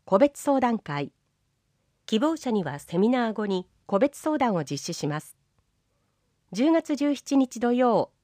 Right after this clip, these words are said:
十三時三十分から十六時。神奈川地区センター、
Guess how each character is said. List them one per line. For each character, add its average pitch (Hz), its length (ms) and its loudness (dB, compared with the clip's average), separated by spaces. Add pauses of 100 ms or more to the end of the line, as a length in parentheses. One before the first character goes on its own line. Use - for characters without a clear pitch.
十 240 140 -2
三 311 200 0
時 254 100 -2
三 240 180 0
十 247 120 -4
分 175 220 -6
か 143 120 -10
ら 139 100 -8
十 202 240 -4
六 208 240 -4
時。 143 200 -8 (880)
神 262 160 2
奈 339 160 4
川 277 100 0
地 - 140 -14
区 - 80 -16
セ 254 160 -2
ン 214 60 -2
タ 151 520 -2
ー、 - 40 -20